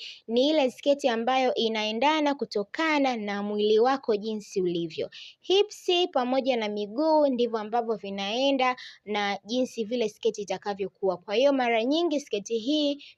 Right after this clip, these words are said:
juu inakuwa ni pana kulingana na hips la mtu, na huku chini inakuwa inashuka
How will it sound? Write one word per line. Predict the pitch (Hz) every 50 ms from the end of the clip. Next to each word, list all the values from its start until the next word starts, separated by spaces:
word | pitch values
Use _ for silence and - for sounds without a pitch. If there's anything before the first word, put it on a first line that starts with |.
| _ -
juu | 208 220 277 330 349 370 320
inakuwa | - 254 240 233 220 214 - _ - 269 254 226
ni | 202 190 190 190 _ -
pana | 285 311 330 330 330 311 302 302
kulingana | 302 - 233 214 196 196 202 214 220 220 214 202
na | 190 190 196
hips | 196 - - 311 311 311 - - -
la | 226 196 190 185 202
mtu, | 262 302 349 339 392 - 311 320 330 - - - - - -
na | 214
huku | 226 226 277 277 - 262 233
chini | - - 349 330 330 320 311 269
inakuwa | 233 220 208 208 _ - 277 247 240 -
inashuka | - 202 202 196 202 202 - - - 339 330 320 320 - 269 247